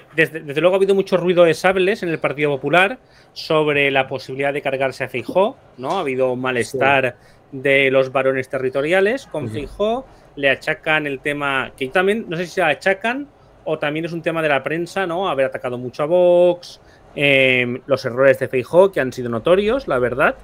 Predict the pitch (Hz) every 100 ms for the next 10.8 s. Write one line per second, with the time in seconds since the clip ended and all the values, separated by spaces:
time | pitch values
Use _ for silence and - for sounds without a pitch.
0 | - - - 117 110 104 90 - 185 190
1 | 196 175 170 175 208 - 247 277 - -
2 | 156 160 143 151 143 147 160 196 208 185
3 | 180 165 147 147 160 - 196 - - -
4 | - 135 135 127 120 135 127 123 147 135
5 | 127 117 139 151 135 117 - - - -
6 | 143 131 - 135 127 120 113 - - -
7 | 135 120 - 131 131 127 131 143 139 135
8 | 123 117 123 127 127 127 131 120 139 135
9 | 123 113 110 113 110 120 120 117 113 110
10 | 92 - 131 131 110 104 101 95